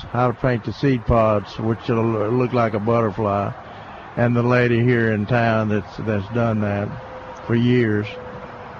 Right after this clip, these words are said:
and so, uh, people picked up on that. Now,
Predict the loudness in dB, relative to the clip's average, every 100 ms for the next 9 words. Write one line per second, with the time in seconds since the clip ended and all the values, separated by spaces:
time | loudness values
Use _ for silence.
0 | -8 0 2 0 0 2 2 4 2 2
1 | 2 0 -4 -4 0 0 0 0 0 2
2 | 0 0 0 0 0 -2 -4 -14 -18 -18
3 | -2 2 4 4 2 0